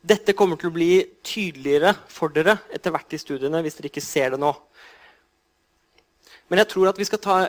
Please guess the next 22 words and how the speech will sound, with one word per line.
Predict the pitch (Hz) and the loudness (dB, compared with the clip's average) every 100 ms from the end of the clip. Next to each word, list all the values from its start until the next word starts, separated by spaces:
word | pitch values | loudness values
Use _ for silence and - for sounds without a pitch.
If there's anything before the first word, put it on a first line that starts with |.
| - | -2
et | 175 - - - | -4 -4 -20 -8
kvarters | 190 190 170 - - | -6 -2 -2 -2 -4
pause, | 190 170 - | -2 -2 2
og | 254 320 196 | 0 0 -4
så | - 202 196 190 | 0 0 0 -2
skal | - 190 | -4 0
vi, | 190 190 185 | 2 2 0
så | 180 190 | -4 -2
begynner | 196 160 | -2 -2
vi | 165 | -4
kvart | - 160 160 | -4 -6 -4
over | 156 | -4
presist, | - - 262 269 196 | -4 -6 -6 -6 -4
og | 175 | -2
da | 175 | -2
fortsetter | 170 - 160 175 | -4 -6 -6 -2
vi | |
med | 185 190 | -2 -2
lister | - - 139 | -4 -4 -4
og | 143 | -2
binære | 156 135 143 | 0 -2 -2
trær. | 156 123 | -2 -2